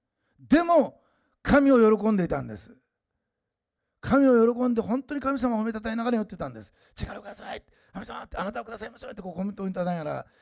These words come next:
十日目に臨んで彼らは力を受けて、あの、ペテロが大胆に説教を始めた。そこから始まったんですね。で、繰り返し御霊の満たしを求めているってことは、やっぱり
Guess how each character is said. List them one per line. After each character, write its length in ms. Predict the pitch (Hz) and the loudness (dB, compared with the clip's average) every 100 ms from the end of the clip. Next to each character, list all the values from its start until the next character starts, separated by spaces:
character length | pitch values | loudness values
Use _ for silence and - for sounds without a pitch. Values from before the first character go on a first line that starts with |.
| _ _ | _ _
十 220 | - 233 240 | 2 2 4
日 120 | 226 | 2
目 120 | 233 | 2
に 120 | 226 | 2
臨 260 | 202 202 226 | 2 2 2
ん 40 | |
で 100 | 226 | 2
彼 220 | 226 233 | 0 0
ら 60 | 233 | 0
は 100 | 214 | 0
力 280 | - 240 240 | -4 0 0
を 40 | |
受 80 | 220 | 2
け 40 | |
て、 320 | 202 226 160 - _ _ _ - | 2 0 0 -6 _ _ _ -4
あ 140 | 147 | 0
の、 460 | 208 202 196 190 - | 0 0 -4 -4 -2
ペ 160 | 185 | -2
テ 80 | 185 | -2
ロ 60 | 170 | -2
が 100 | - | -4
大 340 | - 143 190 | -4 0 4
胆 120 | 262 | 4
に 60 | 214 | 4
説 160 | 190 | 0
教 60 | 160 | -6
を 60 | 135 | -12
始 60 | |
め 80 | 117 | -12
た。 160 | 107 95 | -14 -14
そ 120 | - 156 | -18 -10
こ 60 | |
か 100 | - | -4
ら 60 | 180 | -4
始 40 | |
ま 80 | 170 | -4
っ 40 | - | -8
た 100 | 117 | -14
ん 60 | |
で 60 | - | -16
す 80 | - | -20
ね。 140 | - _ _ _ _ _ - | -20 _ _ _ _ _ -8
で、 100 | 254 | -2
繰 120 | 262 | 0
り 120 | 277 | 2
返 180 | 302 277 | 0 0
し 100 | 226 | -2
御 80 | 214 | -2
霊 100 | 214 | 0
の 100 | 220 | -2
満 80 | |
た 120 | 202 196 | -4 -4
し 60 | |
を 40 | 202 | -6
求 160 | 196 | -4
め 80 | 196 | -6
て 60 | 185 | -6
い 20 | |
る 40 | |
っ 20 | 165 | -8
て 60 | |
こ 120 | 165 | -12
と 100 | - | -4
は、 180 | 226 208 - _ _ - | -2 -2 -6 _ _ -2
や 120 | 190 | -2
っ 40 | |
ぱ 100 | 214 | 0
り 100 | 262 | -2